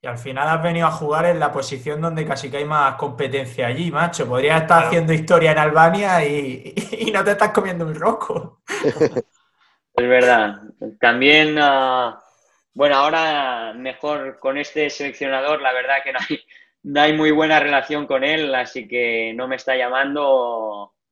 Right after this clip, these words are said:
Speaker 3: pero, pero bueno, también prefiero al final quedarme aquí porque ir ahí supone casi perderse dos, dos partidos de liga y, y bueno, pues, por el momento,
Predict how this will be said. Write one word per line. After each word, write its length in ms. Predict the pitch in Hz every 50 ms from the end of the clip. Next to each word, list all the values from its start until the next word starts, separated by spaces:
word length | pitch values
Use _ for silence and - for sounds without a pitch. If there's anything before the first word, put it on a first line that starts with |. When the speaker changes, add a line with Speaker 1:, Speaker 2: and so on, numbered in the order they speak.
| _ _ _
Speaker 3:
pero, 800 | - 120 117 117 113 113 113 110 110 107 104 104 104 101 98 - _ _ _ _ _ _ _ _ _ _ _
pero 220 | - 123 117 117 117
bueno, 340 | 120 117 110 104 101 98
también 420 | - 104 101 107 110 120 123 120 113
prefiero 380 | - 117 113 - 123 120 120
al 120 | 120 117 -
final 280 | - 117 120 123 120
quedarme 380 | 117 123 117 120 127 127 123 117
aquí 240 | 110 104 120 135 127
porque 800 | 107 120 110 101 104 113 110 107 107 104 104 104 104 101 - _ -
ir 220 | 120 120 123 123
ahí 260 | 120 117 127 131 123
supone 400 | - - 120 101 117 120 117 117
casi 280 | - 120 120 - - 117 101
perderse 680 | 104 104 110 110 120 117 - - 120 117 110 107 _ _ _ _ _ _ _ _ _ - 123
dos, 460 | 123 127 123 123 120 113 - - - - -
dos 300 | - 117 127 127 - -
partidos 500 | - 123 120 - 127 127 120 120 113 104
de 120 | 117 113
liga 420 | 117 123 123 127 139 147 156 - - - _ _ _ _ _ _ _ _
y, 760 | - 113 107 104 104 101 101 98 98 95 95 95 92 90 95 _ _ _ _ -
y 160 | - - 98
bueno, 300 | 92 95 92 92 92 -
pues, 420 | - 92 95 - - - - - _ _ _ _ _ _ _ _ -
por 160 | 127 123 120
el 120 | 120 117
momento, 840 | 113 113 113 117 123 127 120 - 135 127 123 123 117 110 104 104 -